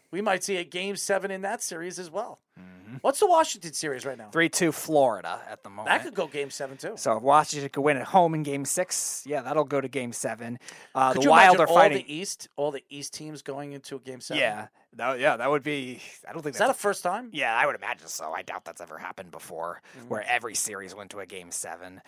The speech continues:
Speaker 2: Uh, the we-, in the West, Edmonton str-, and Minnesota are both trying to do it now, trying to save their seasons. The Wild were down one nothing last time I checked, and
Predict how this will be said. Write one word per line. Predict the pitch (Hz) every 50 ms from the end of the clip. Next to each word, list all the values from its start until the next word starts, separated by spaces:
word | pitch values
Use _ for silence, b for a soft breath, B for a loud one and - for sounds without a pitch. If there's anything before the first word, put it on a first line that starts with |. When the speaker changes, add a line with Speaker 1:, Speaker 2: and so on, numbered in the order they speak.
| B B B B B B B
Speaker 2:
Uh, | 117 117 110 104 98
the | 107 110
we-, | 113 135 139 -
in | 143 131
the | 120 117
West, | 113 135 151 143 - - - - - -
Edmonton | - 139 139 139 127 110 - 135 123
str-, | - - -
and | 131 120 113 117 120
Minnesota | 135 123 117 - - 139 120 113 110
are | 107
both | 107 123 123 - -
trying | - 147 131 110
to | 104
do | - 127 117
it | 107 -
now, | 127 131 127 123 131 120
trying | - - 135 113
to | 104
save | - - 139 120 104
their | 110 131 131 120
seasons. | - - 139 120 110 101 107 107 107 98
The | - 107 104
Wild | 104 98 123 135 131 120 117 107
were | 104 107
down | 113 123 120 113 107
one | 113 113 107
nothing | 107 104 - - 95 95
last | 107 113 107 - -
time | - 95 90
I | 90
checked, | 90 - - 80 82 90 - - - -
and | 110 92 90